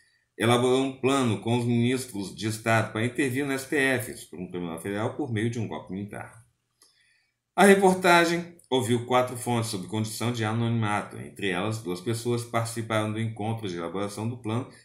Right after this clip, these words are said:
e confirmaram que durante uma reunião do dia vinte e dois de maio de dois mil e vinte, o presidente da República, apoiado pelo mi-, pelos ministros militares Walter Braga Neto, ministro-chefe da Casa Civil Luiz Eduardo Ramos, ministro-chefe da Secretaria de Governo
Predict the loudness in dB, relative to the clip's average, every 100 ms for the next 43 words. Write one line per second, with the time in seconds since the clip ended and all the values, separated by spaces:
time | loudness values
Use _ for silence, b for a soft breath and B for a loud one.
0 | B -14 -2 0 2 2 2 0 -2 -2
1 | 0 0 -2 -4 -4 -4 -8 _ _ _
2 | -2 0 2 2 4 2 -4 -16 _ -12
3 | -6 -4 -4 -6 -4 -4 -4 -8 -8 -8
4 | -6 -4 -2 -2 -2 -4 -10 B _ -14
5 | -4 -4 -2 -2 -2 -4 -4 -6 -8 -8
6 | -10 -6 -6 -6 -6 -8 -8 -12 -12 -6
7 | -6 -6 -6 -4 -6 -6 -10 -8 -6 -6
8 | -8 -8 -4 -4 -2 -4 0 0 0 -2
9 | -4 -10 -16 B B B _ -2 0 -2
10 | -4 -4 -4 -8 -6 -6 -6 -8 -10 -6
11 | -2 0 0 -2 0 2 2 2 2 0
12 | -2 -4 -4 -4 -8 -6 -6 -8 -12 -10
13 | -8 -6 -6 -6 -2 -2 -4